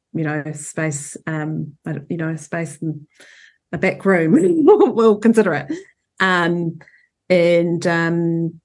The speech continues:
yeah, our space in Mangawhai is, is, um,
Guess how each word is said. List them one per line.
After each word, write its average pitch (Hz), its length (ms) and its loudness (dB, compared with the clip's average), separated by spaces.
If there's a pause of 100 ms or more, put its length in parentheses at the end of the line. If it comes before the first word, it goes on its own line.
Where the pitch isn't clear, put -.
(840)
yeah, 160 360 2
our 170 80 -4
space 170 320 -4
in 165 60 -2
Mangawhai 156 540 -2
is, 147 280 -8
is, 160 400 -4
um, 160 720 -2